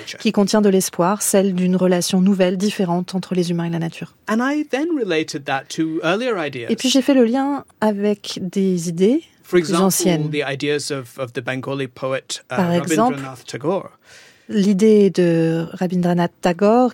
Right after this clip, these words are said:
Speaker 2: qui, qui est un poète bengali,
Speaker 1: who was already writing in that style,
Speaker 2: qui
Speaker 1: uh,
Speaker 2: écrivait
Speaker 1: hundred years
Speaker 2: déjà
Speaker 1: earlier.
Speaker 2: dans le même genre,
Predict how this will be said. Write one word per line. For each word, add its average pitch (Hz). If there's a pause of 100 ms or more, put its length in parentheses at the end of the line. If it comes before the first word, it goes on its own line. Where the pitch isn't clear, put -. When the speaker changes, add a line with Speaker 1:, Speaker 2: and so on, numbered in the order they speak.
Speaker 2:
qui, 170
qui 180 (180)
est 170
un 151
poète 170
bengali, 180 (140)
Speaker 1:
who 202
was 196
already 190
writing 165
in 151
that 147
style, 165
Speaker 2:
qui -
Speaker 1:
uh, 247
Speaker 2:
écrivait 262
Speaker 1:
hundred 233
years 226
Speaker 2:
déjà 254
Speaker 1:
earlier. 175 (380)
Speaker 2:
dans 196
le 180
même 165 (140)
genre, 175